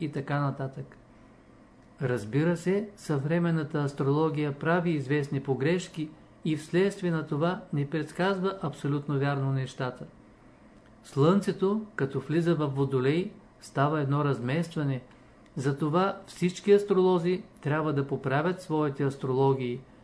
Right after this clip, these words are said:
своите хороскопи. За сега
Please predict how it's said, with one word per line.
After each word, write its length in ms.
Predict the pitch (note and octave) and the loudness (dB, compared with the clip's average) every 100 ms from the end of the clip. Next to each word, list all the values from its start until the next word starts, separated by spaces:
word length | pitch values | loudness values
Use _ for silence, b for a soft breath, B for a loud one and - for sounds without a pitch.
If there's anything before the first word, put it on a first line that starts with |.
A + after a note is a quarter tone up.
| B - | B -20
своите 480 | - - B2 C#3+ C#3+ | -12 -2 -2 0 -2
хороскопи. 720 | C#3 C3+ B2 - C#3 C3 C3 B2 - - - - - - - B B B B - | -2 -2 -4 -2 -2 -2 -4 -14 -18 -20 -20 -20 -20 -20 -20 B B B B -14
За 200 | B2+ B2+ | -4 -2
сега 500 | C#3 D3+ D3 F#3 A3+ | 0 0 2 2 2